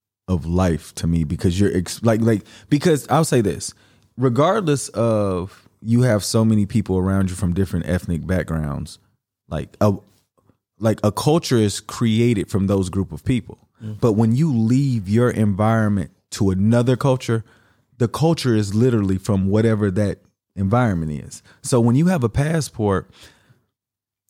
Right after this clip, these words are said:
Speaker 1: when you go travel and see other countries, if you can get out of the aspect that I'm American, 'cause, you know, the American Western privilege is real. Like, we really
Speaker 2: Conceited.
Speaker 1: believe, we
Speaker 2: So
Speaker 1: believe,
Speaker 2: conceited.
Speaker 1: like, how you don't know how to speak English and you in a different country?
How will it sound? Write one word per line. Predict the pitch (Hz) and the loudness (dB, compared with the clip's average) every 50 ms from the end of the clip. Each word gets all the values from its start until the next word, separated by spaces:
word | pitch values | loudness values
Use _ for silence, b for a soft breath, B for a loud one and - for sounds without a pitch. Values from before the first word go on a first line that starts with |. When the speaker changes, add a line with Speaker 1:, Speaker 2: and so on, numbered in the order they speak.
| _ _ | _ _
Speaker 1:
when | - 113 120 120 | 0 2 2 2
you | 123 170 190 | 2 2 2
go | 160 170 156 139 120 | 2 2 2 2 0
travel | - - 135 131 127 127 120 120 | -2 -2 0 2 2 2 2 0
and | 117 107 | -2 -2
see | - - 123 123 | -2 0 0 0
other | 117 107 117 | 0 0 -2
countries, | - - 139 127 120 - 117 107 | -2 0 -2 0 -2 -4 -6 -2
if | 90 107 - 143 | -4 -4 0 0
you | 170 | 0
can | 165 160 147 | 0 0 0
get | 123 139 135 | 0 2 2
out | 131 131 127 120 | 2 2 2 2
of | 117 | 2
the | 101 | 2
aspect | 110 113 113 110 - - 110 104 98 | 2 2 0 0 -2 -2 -2 -2 0
that | - 104 | 0 0
I'm | 104 104 107 | 2 2 2
American, | 101 101 104 104 107 104 104 104 - 110 107 | 2 2 2 2 2 0 0 -2 -2 -4 -2
'cause, | - 117 101 | -2 -2 0
you | 123 156 | 0 0
know, | 143 117 104 92 85 b b b b b b _ _ _ _ _ _ | 2 2 0 -2 -4 b b b b b b _ _ _ _ _ _
the | - 113 | 0 2
American | 107 107 120 151 202 277 294 - - 120 101 101 92 | 2 4 2 2 2 0 -2 -2 -2 0 0 2 2
Western | 104 123 139 - - 117 113 104 | 2 2 0 0 0 0 0 0
privilege | 92 - 110 107 113 98 95 98 90 80 87 | 0 0 0 0 0 2 0 -2 -2 -2 -2
is | 90 90 | -2 0
real. | 90 95 104 98 82 67 55 - - _ _ _ | 0 0 0 0 -2 -4 -8 -10 -16 _ _ _
Like, | 85 87 87 | -8 -8 -4
we | 98 113 131 131 | -2 0 0 0
really | 104 107 123 120 113 113 | 2 2 2 2 2 2
Speaker 2:
Conceited. | 98 | 2
Speaker 1:
believe, | 104 113 107 107 107 104 101 95 - | 2 2 2 2 2 0 0 -4 -2
we | 101 151 202 196 | 0 2 2 4
Speaker 2:
So | 165 175 | 4 4
Speaker 1:
believe, | 160 165 175 160 127 127 | 2 4 2 2 0 0
Speaker 2:
conceited. | - 113 - - 123 104 101 104 | -4 -6 -6 -6 -6 -6 -4 -2
Speaker 1:
like, | 175 156 160 | -2 0 0
how | 214 359 415 | 0 0 2
you | 349 320 339 | 2 2 2
don't | 277 233 202 | 2 2 2
know | 196 190 | 2 2
how | 185 185 | 2 2
to | 170 151 | 0 0
speak | - - 185 165 - 151 | 0 0 -2 0 2 2
English | 160 165 143 123 117 107 120 | 2 2 4 2 2 2 2
and | 123 123 | 2 2
you | 135 143 135 | 4 2 2
in | 117 | 2
a | 107 101 | 2 2
different | 101 123 123 113 - 107 101 85 | 2 0 0 0 0 -2 -2 -2
country? | - 123 107 92 - - 62 60 | -2 -2 -2 -2 -4 -8 -12 -12